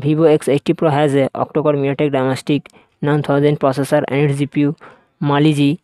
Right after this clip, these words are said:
seven hundred ten. Talk about both phones, ram internal storage. Vivo X eighty has a three one T B level, eight G B ram, one twenty-eight G B internal storage, eight G B ram, two fifty-six G B internal storage, twelve G B ram, two fifty-six G B internal storage.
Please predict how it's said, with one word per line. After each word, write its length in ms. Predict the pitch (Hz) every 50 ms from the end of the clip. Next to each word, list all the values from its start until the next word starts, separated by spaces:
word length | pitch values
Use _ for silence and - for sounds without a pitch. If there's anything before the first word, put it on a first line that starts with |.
| _ _ _
seven 220 | - - 156 151 147
hundred 320 | 143 151 151 147 151 147 -
ten. 320 | - 139 135 123 120 123 -
Talk 220 | - 151 156 151 -
about 240 | 151 147 151 151 147
both 260 | 143 143 143 147 -
phones, 280 | - 147 143 143 - -
ram 200 | 147 135 139 139
internal 300 | 139 135 123 147 143 131
storage. 320 | - - 143 139 139 135 - _ -
Vivo 200 | - 151 151 160
X 200 | 160 160 - -
eighty 260 | 135 135 - - 165
has 220 | 151 147 147 139 147
a 120 | 135 135
three 180 | - - 147 151
one 180 | 147 147 143
T 100 | 135 139
B 100 | 131 147
level, 300 | 147 147 135 139 135 139 - -
eight 140 | - 139 147
G 160 | 143 143 139
B 100 | 135 135
ram, 240 | 135 135 139 147 170
one 140 | 156 139
twenty-eight 320 | 131 - 143 139 147 143 143
G 120 | 147 143
B 60 | 143
internal 260 | 139 135 - 143 143 139
storage, 340 | - - 139 139 135 - - -
eight 180 | 143 135 139
G 120 | 139 139 139
B 80 | 139
ram, 180 | 135 143 143 135
two 180 | - 151 135
fifty-six 360 | 131 135 143 135 - 147 135 143
G 60 | 143
B 60 | 143
internal 240 | 143 - 143 143 139
storage, 340 | - - 151 147 - - _
twelve 200 | - 165 165 160
G 80 | 165
B 120 | 143 143 143
ram, 160 | 147 147 156
two 160 | - 156 139
fifty-six 360 | 143 170 - 143 - 151 139
G 60 | 143
B 60 | 143 143
internal 280 | 143 - 147 143 139
storage. 340 | - - 151 143 131 123